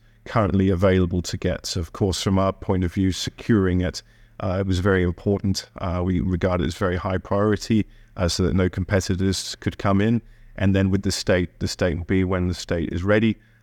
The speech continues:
Uh, but, uh, we've already, uh, submitted an application for that. So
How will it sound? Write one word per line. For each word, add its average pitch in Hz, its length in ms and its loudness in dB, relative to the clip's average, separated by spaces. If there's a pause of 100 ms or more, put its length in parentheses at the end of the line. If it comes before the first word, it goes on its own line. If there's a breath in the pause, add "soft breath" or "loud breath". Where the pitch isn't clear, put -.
Uh, 90 340 0
but, - 320 -4
uh, 90 100 4
we've 90 220 0
already, 92 420 2
uh, 87 460 -2
submitted 92 580 0
an 90 100 2
application 85 760 -2
for - 140 -6
that. 85 280 -2
So 87 380 0